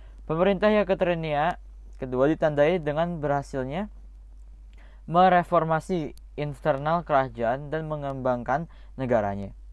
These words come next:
Melalui ekspansi teritorial dan diplomasi yang terampil, Yekaterina kedua mampu memperkuat posisi Rusia sebagai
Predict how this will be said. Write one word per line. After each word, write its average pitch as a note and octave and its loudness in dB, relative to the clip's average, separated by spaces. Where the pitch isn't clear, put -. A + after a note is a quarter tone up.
Melalui F3+ 8
ekspansi F3+ 0
teritorial D3 2
dan C3 -2
diplomasi A#2+ -2
yang A2+ -8
terampil, G#2 -6
Yekaterina D3+ -2
kedua D3 -4
mampu D#3+ -4
memperkuat D3+ -4
posisi C#3+ -8
Rusia C#3 -6
sebagai A#2 -4